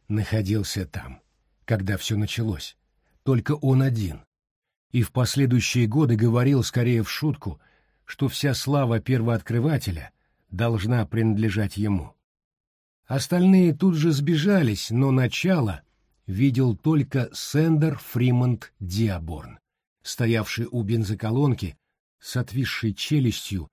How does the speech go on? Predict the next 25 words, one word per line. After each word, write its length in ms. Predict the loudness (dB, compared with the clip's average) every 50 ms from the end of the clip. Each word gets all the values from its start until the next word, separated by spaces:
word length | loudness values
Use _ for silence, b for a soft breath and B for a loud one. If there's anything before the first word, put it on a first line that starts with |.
| _ _ _ _ _ _
и 100 | -6 -6
плотно 520 | -6 -4 -4 -2 -2 -2 -2 -4 -4 -4 -4
закрытыми 580 | -6 -4 -4 -4 -4 -4 -4 -4 -2 -2 -2 0
глазами, 640 | 0 0 -2 -2 0 -2 -2 -2 -4 -6 -10 -16 _ _ _ _ _ _ _
в 200 | -20 -20 -18 -8
полной 420 | -2 0 2 4 4 4 4 4 4
уверенности, 760 | 2 2 2 2 4 4 4 4 2 0 -2 -4 -6 -6 -6
что 240 | -6 -4 -2 -2 -2
через 360 | -2 0 -2 0 0 0 0
несколько 460 | 0 0 0 0 -2 -4 -2 -2 -4
секунд 580 | -4 -4 -6 -8 -6 -2 -2 0 -2 -2 -4 -10 _ _ _ _ _ _
они 380 | -4 0 2 2 4 4 2 0
все, 460 | -2 -4 -4 -2 0 0 0 -2 -6 _ _ _ _ _ -2
не 220 | 0 2 4 4
говоря 460 | 4 4 4 2 2 2 2 2 2
уже 280 | 2 0 0 0 0 0
об 280 | 0 -2 -4 -4 -2 -2
окрестных 560 | -2 -2 0 0 0 -2 -2 -2 -4 -4 -4
фермерах, 680 | -6 -4 -2 0 0 0 -2 -4 -6 -12 -18 -20 -20 _ _ _ _ _ _ _ _ _ _ _ -10
в 140 | -4 -2
основном 500 | -2 -2 0 0 0 2 2 2 0 0 -2 -2
амишей 540 | -2 0 0 0 -2 -4 -6 -10 -10 -12
и 180 | -10 -6 -2 0
нескольких 600 | 0 0 0 -2 -2 -4 -4 -2 -4 -6 -6 -8 -4
неамишей, 880 | 0 2 2 2 2 2 0 2 2 2 2 0 -2 -4 -8 -10 -12 -16